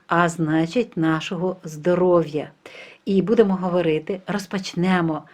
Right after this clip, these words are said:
наші відео, їх буде декілька, які присвячені певним кольорам, які впливають на наше життя, чи позитивно, чи негативно. Але почнемо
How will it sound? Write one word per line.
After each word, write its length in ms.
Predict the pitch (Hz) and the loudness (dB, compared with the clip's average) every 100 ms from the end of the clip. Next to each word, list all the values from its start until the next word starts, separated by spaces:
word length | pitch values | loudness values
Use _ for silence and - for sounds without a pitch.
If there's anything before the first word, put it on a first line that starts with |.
| - - | -20 -6
наші 380 | 165 156 - 151 | -4 -2 -4 -8
відео, 600 | 160 175 202 247 247 240 - | -4 -2 2 2 2 -2 -4
їх 180 | 170 156 | -4 -2
буде 260 | 165 156 | -2 -2
декілька, 580 | 151 202 233 233 - 226 - - - | 0 0 0 -6 -6 -8 -8 -20 -8
які 240 | 180 185 | -2 2
присвячені 920 | 349 269 202 185 196 247 269 285 254 254 | 4 2 -2 0 2 2 0 0 0 -2
певним 760 | - 196 202 214 214 208 196 - - - | -6 -4 -2 -2 -4 -6 -8 -16 -20 -14
кольорам, 680 | - 202 196 202 220 175 156 - _ | -6 -2 0 0 0 0 -4 -12 _
які 520 | 175 185 185 - 196 | -4 -4 -4 -4 -4
впливають 840 | 254 247 185 160 156 160 185 226 - | -2 -2 -2 0 -2 -2 -2 -2 -2
на 160 | 170 | 0
наше 440 | 156 160 170 - 175 | 0 -2 -4 -4 -6
життя, 540 | 175 170 - 160 165 - _ | -4 -6 -4 -4 -4 -14 _
чи 220 | - 226 | -2 -2
позитивно, 880 | 196 190 165 175 202 226 262 262 247 | 2 0 2 0 2 2 4 0 -2
чи 180 | - | -2
негативно. 720 | 208 202 185 190 165 151 147 147 _ | -2 -2 -4 -2 -2 -2 -4 -10 _
Але 300 | 185 170 147 | -4 -2 -2
почнемо 600 | 135 135 - 196 262 240 | -4 -10 -6 0 2 0